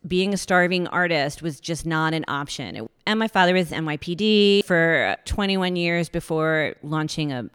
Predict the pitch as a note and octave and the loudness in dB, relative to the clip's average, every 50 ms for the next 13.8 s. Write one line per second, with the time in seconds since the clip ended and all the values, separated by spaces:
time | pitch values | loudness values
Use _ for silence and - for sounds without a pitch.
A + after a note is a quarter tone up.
0 | - - D3 C#3 D#3 D3+ D3 D3 C3+ C3 D#3 D3+ C#3 C3+ - - - - - D#3 | -8 -8 -4 -2 0 0 0 -2 -2 -2 -4 -4 -4 -8 -20 -20 -20 -12 -8 -6
1 | D3+ D3 D3 C#3 C#3 _ _ - - G#3 A3 A3 G#3+ G3+ G3 F#3+ F#3 F#3 F3+ F#3 | -6 -4 -4 -6 -8 _ _ -2 0 0 2 2 2 2 2 2 2 2 0 -2
2 | - - G3+ - - B3+ A3+ A3 G#3+ G3 G3 F#3+ F#3+ F#3 F3+ F#3 F3+ F3+ F3 - | -2 -4 -6 -2 4 6 6 6 8 6 6 6 6 6 6 4 4 2 0 -2
3 | - - E3+ E3 E3 E3+ E3 E3 - - E3 E3 D#3+ D#3+ D#3+ D3+ A#3+ C4 B3 A#3 | -2 -4 -4 -2 -2 -2 -4 -6 -6 -6 -4 -4 -4 -4 -4 -4 0 0 2 4
4 | A3 G#3+ G3+ G3 E3 F#3 F3 F3 - - _ _ - - - - G#3+ A3 A#3+ B3+ | 4 2 2 0 -2 -4 -6 -8 -8 -12 _ _ -18 -18 -8 0 4 6 8 8
5 | C4+ - A#3 G#3 G3 F#3 E3+ D#3+ D3 - - - D3 - - E3 D#3+ D3+ C#3 - | 8 8 8 8 8 8 6 4 2 0 0 -4 -8 0 2 2 4 4 2 0
6 | - - - - - G3 - - C4+ G3+ A3+ - - F#3+ E3 F#3 F#3+ G#3 G3+ E3+ | -2 -4 -8 6 8 10 12 12 12 12 10 8 4 0 0 2 2 4 8 8
7 | - G#3+ G#3 G#3 D#3+ C#3 A#2+ B2 - - D4 D#4+ E4 - - G4 G#4+ A#4+ A#4 G4+ | 8 8 8 6 4 2 2 -2 -2 0 -2 0 4 4 4 4 4 0 -2 -4
8 | - - - - _ - G3+ G3 G#3+ C4 C#4+ D#4+ F#4 F#4+ - - - - - - | -6 -8 -16 -20 _ -14 -8 0 2 2 2 2 0 0 -2 -4 -6 -8 -8 -6
9 | - F3 E3+ E3 D#3+ D#3 D#3+ F3 - - - F3 - - E3 E3 E3 D3+ D#3 E3 | 0 4 6 6 8 6 4 2 0 -2 -2 -2 0 2 2 2 2 0 0 0
10 | E3+ E3 D#3+ D#3+ D#3+ - _ _ - A3+ A3 A3 - - - A3 A3+ - - B3+ | 2 4 4 4 2 0 _ _ 0 0 0 2 0 -2 -2 -2 0 0 -2 -4
11 | - - - - G3+ - - - G#3 G#3 G3+ G3+ F3+ F#3+ F#3+ F3+ F#3+ F#3+ - - | -4 -2 -4 -4 -4 -4 -2 -2 -2 0 0 -2 -2 -2 -4 -2 -2 -6 -6 -6
12 | G#3+ G#3+ - - F#3 E3+ E3+ F3 E3 - D#3+ D3+ D3 E3 D#3+ F3 F#3+ G#3+ G#3 - | -8 -6 -6 -6 -6 -6 -6 -6 -6 -6 -6 -4 -4 -4 -6 -4 -6 -6 -6 -6
13 | D#3 - - F3 E3 E3+ E3 D#3+ D#3 - - F3 E3+ E3 D#3+ | -8 -8 -8 -8 -6 -6 -6 -6 -8 -6 -4 0 0 0 -2